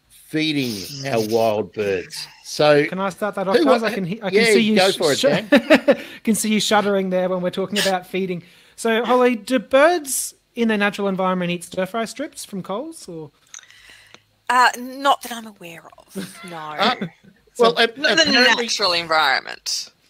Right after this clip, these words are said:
Speaker 1: apparently, Dan, in my local park, our neighbours think that whatever we had for dinner last night,
Speaker 2: Mm.
Speaker 1: and you go and throw it in the garden bed at the park, that's good for the birds, right?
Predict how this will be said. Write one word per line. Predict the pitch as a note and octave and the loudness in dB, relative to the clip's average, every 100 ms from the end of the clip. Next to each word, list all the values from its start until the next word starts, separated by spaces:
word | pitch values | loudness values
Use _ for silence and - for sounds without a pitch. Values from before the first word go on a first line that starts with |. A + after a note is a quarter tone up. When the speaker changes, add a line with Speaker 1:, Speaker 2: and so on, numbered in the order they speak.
| _ G#3+ | _ -6
Speaker 1:
apparently, | - F#3+ G#3 A#3 G#3 | -2 0 0 0 -4
Dan, | D3+ E3 E3 E3+ F3+ - | -2 -2 -2 -4 -6 -10
in | F3 D#3+ D#3+ | -6 -6 -4
my | D#3+ F3+ | -2 0
local | G3+ F#3 D#3+ D#3 | 0 0 0 -2
park, | C#3 C#3+ C#3 A#3 - _ _ _ - | -4 0 0 0 -6 _ _ _ -2
our | F#3+ | 0
neighbours | G#3 F3+ F3+ D#3+ C#3+ - | 2 2 2 -2 -6 -6
think | E3 D#3 - | -6 -6 -2
that | D#3+ D#3+ | -2 -2
whatever | D3+ D3+ D#3+ - F#3 F#3+ | -2 0 0 -2 -4 0
we | F#3+ F#3 | 0 0
had | C3+ D#3 D3+ | 0 -2 -4
for | C#3+ D#3+ C3 | -4 -4 -4
dinner | - D3 E3 D3+ B2 | -4 -4 0 0 -2
last | C3 C#3 E3+ G#3+ - | -4 0 2 0 -4
night, | C#3+ G#2+ C3+ D3 | -6 -4 -4 -6
Speaker 2:
Mm. | C#3+ C3+ B2+ _ - | -12 -16 -18 _ -2
Speaker 1:
and | C#3+ D3+ | 0 0
you | D3 | 0
go | E3 D#3 | 2 2
and | C#3 | -2
throw | - E3 F#3 F#3 | -4 2 4 4
it | D#3 | 2
in | D#3 D3+ | -2 -2
the | C3 | 0
garden | C#3+ D#3 D#3+ D#3 | 2 2 0 -4
bed | D3 C#3+ C3+ - | -2 -2 -2 -4
at | C#3 C#3 | -8 -6
the | D3 | -12
park, | - G#3 D4+ C3+ C3+ _ _ _ _ _ | -4 -4 -2 -4 -6 _ _ _ _ _
that's | A3+ C4 | -2 -2
good | - B3 F#3+ | -2 -6 -4
for | G3+ | -2
the | D#3+ | -2
birds, | A#2 A#2 G2+ E2 - | 0 -2 -2 -8 -8
right? | G#2+ C#3 - | -2 -2 -4